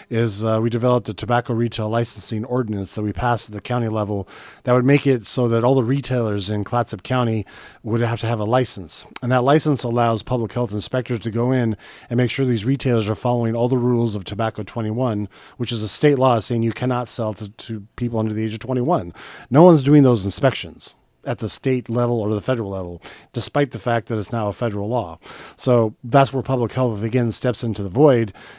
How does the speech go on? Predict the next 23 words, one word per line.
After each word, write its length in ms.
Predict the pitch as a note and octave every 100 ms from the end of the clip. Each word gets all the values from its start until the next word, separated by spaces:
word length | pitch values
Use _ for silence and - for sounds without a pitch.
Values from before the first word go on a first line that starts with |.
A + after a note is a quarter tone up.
| -
is 160 | A2
where 120 | G#2+ A2+
the, 320 | G#2+ G#2 G#2 _
where 160 | C3 A#2+
the 240 | A#2 A2 G#2 B2 -
unfunded 520 | B2+ A#2+ - B2+ G2+
mandate 500 | B2+ C#3 A#2 G#2 G2
is 160 | A#2 G2+
to 100 | G#2
go 220 | A2+ G#2
and 140 | G2
try 180 | - A#2
to 60 | G#2+
make 180 | G#2+
sure 220 | - A2+ G#2
that 100 | G2
we're 80 |
keeping 380 | F#2+ - A#2 G#2
the 40 | G2
cigarettes 520 | - G#2+ G#2+ G2+ -
out 100 | F#2+
of 60 |
kids' 260 | - G#2 F2